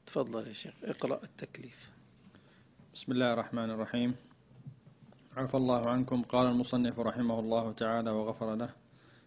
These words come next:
Speaker 2: "والثاني التكليف، فلا يقبل، فلا يقبل خبر الصبي والمجنون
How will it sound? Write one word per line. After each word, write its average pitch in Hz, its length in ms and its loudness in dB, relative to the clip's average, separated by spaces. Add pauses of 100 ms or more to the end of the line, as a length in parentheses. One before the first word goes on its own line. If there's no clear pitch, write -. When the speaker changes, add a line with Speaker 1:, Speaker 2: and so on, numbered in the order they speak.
(160)
Speaker 2:
"والثاني 127 720 4
التكليف، 117 720 -2 (840)
فلا 120 240 6
يقبل، 127 480 6
فلا 127 420 2
يقبل 123 460 2
خبر 120 360 2
الصبي 120 520 2
والمجنون 117 720 0